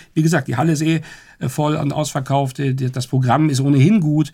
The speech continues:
aber da ist immer dieser, dieser Wunsch dabei, noch mal das Besondere obendrauf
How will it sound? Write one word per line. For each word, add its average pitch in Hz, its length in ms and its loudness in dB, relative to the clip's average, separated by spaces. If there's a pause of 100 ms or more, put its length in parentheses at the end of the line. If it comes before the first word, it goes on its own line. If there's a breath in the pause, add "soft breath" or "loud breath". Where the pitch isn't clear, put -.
(400 loud breath)
aber 127 200 0
da 123 80 2
ist 120 140 -2
immer 151 240 2
dieser, 131 480 2
dieser 117 360 -2
Wunsch 151 280 4
dabei, 127 380 2
noch 120 120 0
mal 123 160 0
das 120 160 -4
Besondere 127 640 0
obendrauf 110 640 -2